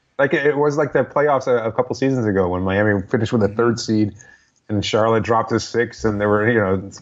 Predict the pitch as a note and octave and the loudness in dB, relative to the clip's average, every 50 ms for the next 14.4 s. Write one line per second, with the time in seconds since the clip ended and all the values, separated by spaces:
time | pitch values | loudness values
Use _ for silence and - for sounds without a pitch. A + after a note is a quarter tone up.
0 | - _ - A2+ A2+ - - C#3 C#3 C#3 C3+ C#3+ B2 C#3 B2+ - - D3+ E3 D#3+ | -20 _ -8 -8 -8 -4 -2 0 0 2 2 2 2 0 0 0 0 0 0 0
1 | D#3+ D#3 - D#3+ C3+ - D#3+ D#3+ E3 D#3+ B2+ C3+ C3 B2 C3 C3+ B2+ B2 G#2+ - | 0 0 0 -2 0 0 0 2 2 2 2 2 2 2 2 2 2 0 0 0
2 | C3+ C3 B2+ B2 C3+ D3 - E3 D3 C#3+ D3 D3+ E3+ D#3 A#2+ G#2+ G#2 G#2+ A#2+ A2 | 0 0 2 2 0 0 0 0 0 0 0 0 0 0 0 0 0 0 -2 -4
3 | G#2 A2 A2 A2 G#2 G#2 G2+ G2+ G2 - - A2 G#2+ G2+ G2 F2+ F2 F2 F2+ F#2 | -4 -2 0 2 2 2 0 -2 -4 -4 -2 0 0 0 0 -2 -4 -6 -8 -10
4 | - - - - A2 G2+ G#2 G#2 G#2 G2+ G#2+ G#2 G2 - G#2+ G2+ G2 - G2+ G2 | -12 -14 -12 -6 -4 -4 -2 -4 -4 -4 -4 -4 -4 -4 -4 -4 -2 -2 -2 -2
5 | G2 G2 F2+ F#2 G2+ F#2+ F2+ F2+ F2 - - G2+ G2+ G2+ G2 F#2+ - - - G2 | -2 -2 -2 -4 -4 -4 -2 -4 -6 -4 -2 0 0 2 2 0 0 -2 0 -2
6 | G2+ G2+ - - - C#2+ E2+ F#2 F2+ - - - - _ _ - - - - - | -2 -2 -4 -8 -8 -8 -10 -10 -12 -12 -16 -18 -20 _ _ -20 -20 -20 -20 -14
7 | G#2 - - G2 G#2 G#2 G2 G2 G2 G2+ G2+ - _ _ _ _ _ _ - - | -4 0 0 2 2 0 -2 -2 -4 -6 -8 -10 _ _ _ _ _ _ -14 -8
8 | - C#3 B2+ A#2+ B2 A#2+ A#2+ A#2+ A#2+ A#2 - _ _ _ _ _ _ _ _ _ | -4 -2 0 0 0 0 0 -2 -4 -6 -12 _ _ _ _ _ _ _ _ _
9 | _ _ _ _ _ _ _ _ _ _ _ - E3+ G#3+ A3 G3+ G3 G3 F#3 F#3 | _ _ _ _ _ _ _ _ _ _ _ -4 -2 0 0 0 0 0 2 0
10 | F3+ F#3 F3 F#3 C#3 D#3+ E3 D#3+ D#3 D#3 D#3 D3+ D#3+ - E3 E3+ E3+ E3+ E3 D#3+ | 0 0 -2 -4 -4 -4 -6 -6 -8 -4 -2 -2 -2 -2 -2 -2 -2 -2 -2 -4
11 | - - D3 C#3+ C#3 C#3+ - - C3+ C3+ C3+ C3+ C#3 C#3 C#3 D3+ C#3+ D3 D3+ C3+ | -2 0 0 0 0 -4 -8 -4 -2 0 0 0 0 -2 -2 -2 -2 -2 -2 -2
12 | C3 - C3 B2+ A#2+ B2 B2 B2+ C3 C3 B2 B2 - C3 B2+ B2+ C3+ C3+ C3 C#3+ | -4 -4 -4 -2 -2 0 0 0 0 -2 -2 -2 0 0 2 2 2 0 0 0
13 | C#3 C#3 - - C#3+ D3 D3+ C#3+ C#3 C3 C3 A#2 A#2 A#2 A2+ A2+ G#2 G2+ G2+ F#2+ | 0 0 2 2 2 2 2 2 2 0 -2 -2 -2 -2 -2 -2 -4 -4 -4 -4
14 | F#2 F2+ E2+ E2 D#2 C#2+ - | -6 -6 -8 -10 -12 -16 -18